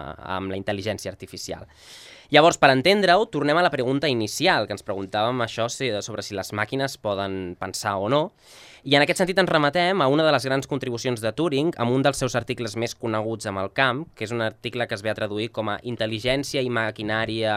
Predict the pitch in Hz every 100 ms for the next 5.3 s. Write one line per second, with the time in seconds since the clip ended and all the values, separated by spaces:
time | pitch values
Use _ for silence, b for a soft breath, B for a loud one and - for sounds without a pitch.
0 | 101 107 107 95 - 87 78 - 92 95
1 | 98 95 101 117 110 101 98 98 - -
2 | - - - _ 107 131 120 143 123 175
3 | 107 104 104 104 104 104 101 95 92 -
4 | b - 113 110 104 104 104 98 101 143
5 | 156 131